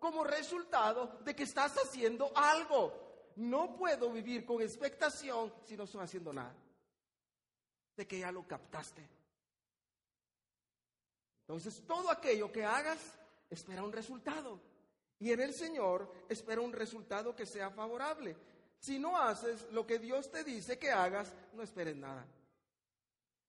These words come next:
El derecho a tener expectativa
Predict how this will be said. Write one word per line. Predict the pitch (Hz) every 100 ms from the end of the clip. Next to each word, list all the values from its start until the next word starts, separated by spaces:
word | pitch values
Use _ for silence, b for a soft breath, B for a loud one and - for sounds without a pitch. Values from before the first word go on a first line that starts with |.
| _ _
El | 135 165
derecho | 196 226 - 156 156 - - - _ _ _ -
a | 185
tener | 196 240
expectativa | 233 226 220 - 190 233 226 147